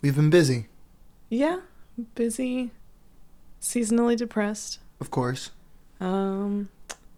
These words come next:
Speaker 2: overall unmotivated. <laughs>
Speaker 1: Y-, yeah.
Speaker 2: Yeah.
Speaker 1: Yeah.
Speaker 2: Um, truly in a dreadful little, little spot there, but, you know, we're
Speaker 1: Hey.
Speaker 2: work-, working our way out.
Speaker 1: Working our way out.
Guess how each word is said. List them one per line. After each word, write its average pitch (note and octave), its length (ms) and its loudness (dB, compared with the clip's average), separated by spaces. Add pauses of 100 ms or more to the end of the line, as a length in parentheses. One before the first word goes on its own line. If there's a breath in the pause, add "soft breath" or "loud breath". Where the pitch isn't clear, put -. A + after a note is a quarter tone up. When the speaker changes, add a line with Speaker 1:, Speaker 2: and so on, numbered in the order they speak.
(200)
Speaker 2:
overall G#3 880 0 (680)
unmotivated. G#3+ 840 6 (180)
<laughs> - 460 -8
Speaker 1:
Y-, C3+ 100 -10 (520)
yeah. C#3+ 380 6 (100)
Speaker 2:
Yeah. G#3 340 0 (140)
Speaker 1:
Yeah. C#3+ 280 4 (200)
Speaker 2:
Um, F#3+ 800 -4 (880)
truly D4 320 2
in E4 60 0
a C#4 80 2
dreadful G3+ 1040 0
little, A#3 400 0
little A#3 180 0
spot A#3+ 400 -2
there, B2+ 300 -2
but, F#3+ 420 -4
you G3+ 100 0
know, F#3 240 -2 (840)
we're C#3 100 4
Speaker 1:
Hey. D3 60 4
Speaker 2:
work-, F3+ 300 0
working F#3+ 300 -2
our F#3+ 120 -2
way G3 200 -2
out. A3+ 280 -4 (180)
Speaker 1:
Working C3+ 260 2
our C3+ 100 4
way C3+ 160 6
out. D#3 180 2